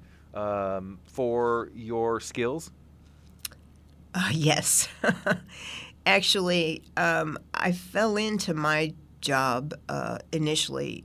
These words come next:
Speaker 2: I didn't become a specialist and then get an anesthesia position. Um, that was an on-the-job training.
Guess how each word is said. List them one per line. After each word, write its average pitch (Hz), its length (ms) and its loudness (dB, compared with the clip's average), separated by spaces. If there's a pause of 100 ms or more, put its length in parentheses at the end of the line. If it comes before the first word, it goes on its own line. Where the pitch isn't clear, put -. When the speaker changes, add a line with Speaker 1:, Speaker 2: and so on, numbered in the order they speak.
(120)
Speaker 2:
I 156 100 2
didn't 208 400 0 (380)
become 180 380 0
a 165 40 2
specialist 156 720 0
and 151 200 -2
then 156 280 0
get 143 360 -2 (640)
an 160 100 -2
anesthesia 151 580 -4
position. 127 640 -6 (640)
Um, 139 320 0
that 165 300 2
was 156 160 -2
an 143 100 -2
on-the-job 143 720 0
training. 160 640 -2